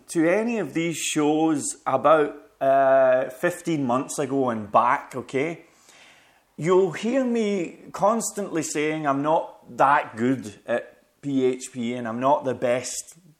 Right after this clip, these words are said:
guy in the universe. I'm not very good at this, this and that. You know, I'm, I'm big on self-deprecation.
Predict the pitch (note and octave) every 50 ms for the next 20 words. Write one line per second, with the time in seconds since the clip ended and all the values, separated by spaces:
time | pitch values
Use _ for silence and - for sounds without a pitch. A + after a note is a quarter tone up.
0 | _ - C3 - A2 B2 C3 B2+ B2 B2 A#2 G#2+ A#2 A#2+ A#2+ A#2+ A2+ A#2+ A#2 A2+
1 | A2 A2+ A#2 C#3+ E3+ F#3+ F#3+ D#3+ D#3+ D#3 D3+ D3 A#2+ B2 C3 B2+ C3 A#2+ - -
2 | A#2 C#3 C#3 - - _ - C3+ D3+ - - A#2+ A#2+ A2 A2+ C3+ A#2 G#2+ A2 G#2
3 | A2 - - - - - - - - C3 C#3 C#3+ B2 - E3+ F3+ E3 E3 D3+ C#3
4 | C3 - - C#3 B2+ A#2+ - - B2 A#2 A#2 - A#2 G2+ - B2+ B2 C#3+ D3+ -
5 | - D#3+ B2